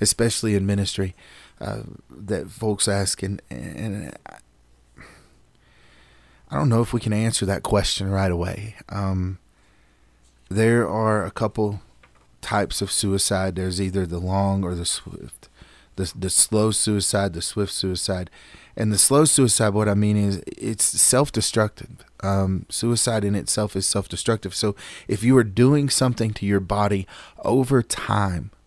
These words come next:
that you know could kill you, then you're committing a slow suicide in some ways. You're seeking to do this. It, it brings in those passions of the flesh.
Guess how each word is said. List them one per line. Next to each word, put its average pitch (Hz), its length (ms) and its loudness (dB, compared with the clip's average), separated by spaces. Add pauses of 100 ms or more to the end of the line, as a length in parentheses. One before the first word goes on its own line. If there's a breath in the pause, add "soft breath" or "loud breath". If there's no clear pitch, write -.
(680 soft breath)
that 104 220 0
you 113 240 2
know 117 360 6
could - 380 -4
kill 107 300 0
you, 82 240 -10 (1160)
then 98 520 -2 (1000)
you're 104 180 -4
committing 110 440 -2
a 98 60 -4
slow 101 340 0
suicide 101 600 -2
in 92 120 -6
some 95 240 -2
ways. 107 380 -2 (420 loud breath)
You're 104 460 2 (1080)
seeking 117 560 -2
to 107 200 -2
do 107 280 0
this. 98 400 -2 (480 loud breath)
It, - 240 -4
it 104 300 -4
brings 113 340 2
in 110 140 2
those 101 200 2
passions 104 500 2
of 92 100 -2
the 85 80 -4
flesh. 107 500 0